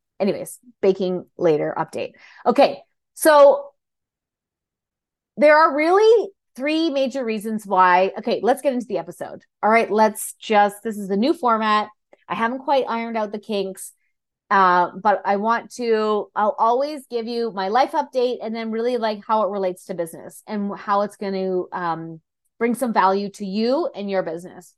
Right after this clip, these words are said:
So three reasons why business owners are disconnected from their clients, but why they find it hard to stay in touch. So listen, this might be you. So if this is like, "Oh yes, Erin is talking to me,"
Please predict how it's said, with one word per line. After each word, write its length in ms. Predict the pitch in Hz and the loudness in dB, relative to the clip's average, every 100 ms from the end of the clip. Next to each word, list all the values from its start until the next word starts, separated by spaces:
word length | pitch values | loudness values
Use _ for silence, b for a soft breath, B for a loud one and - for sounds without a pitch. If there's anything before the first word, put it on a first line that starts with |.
| _ _ _ _ _ _ | _ _ _ _ _ _
So 160 | 294 - | 2 2
three 240 | 294 339 | -2 -6
reasons 420 | 359 349 370 330 | -4 -4 -4 -4
why 380 | 262 214 220 226 _ _ _ _ _ - | -2 0 -2 -6 _ _ _ _ _ 0
business 360 | 330 359 381 | 0 0 -4
owners 300 | 294 262 262 | -2 -2 -4
are 220 | - 233 | -4 -4
disconnected 760 | 202 220 220 247 226 233 262 247 | -2 -4 -6 -8 -6 -6 -8 -8
from 220 | 233 208 | -6 -4
their 120 | 190 | -4
clients, 760 | 190 - 220 262 381 - - - _ _ | -4 -4 -4 -4 -8 -12 -20 -20 _ _
but 140 | - 269 | -4 0
why 180 | 269 302 | 0 0
they 140 | 392 | -4
find 240 | 370 294 | -6 -8
it 80 | 302 | -10
hard 320 | 262 247 240 | -4 -2 -2
to 80 | 247 | -6
stay 220 | - 220 | -10 -8
in 100 | 208 | -8
touch. 220 | 196 214 - | -4 -6 -6
So 220 | - 233 | -8 -6
listen, 520 | 226 262 269 208 175 _ _ - | 0 0 0 -4 -6 _ _ -2
this 200 | 262 277 | 0 0
might 300 | 269 262 262 | -4 -6 -6
be 60 | 247 | -8
you. 320 | 220 214 165 | -4 -2 -2
So 180 | - 233 | -4 -4
if 100 | 214 | 2
this 260 | 254 302 285 | 2 0 -6
is 180 | 254 | -6
like, 140 | 214 - | -6 -6
"Oh 240 | 165 156 | -10 -12
yes, 380 | 143 143 147 - | -14 -14 -16 -16
Erin 260 | - 165 170 | -16 -14 -14
is 180 | 143 - | -18 -20
talking 580 | - 220 285 359 349 349 | -4 0 0 0 -8 -6
to 260 | 349 349 | -6 -6
me," 420 | 339 349 359 359 | -6 -4 -4 -6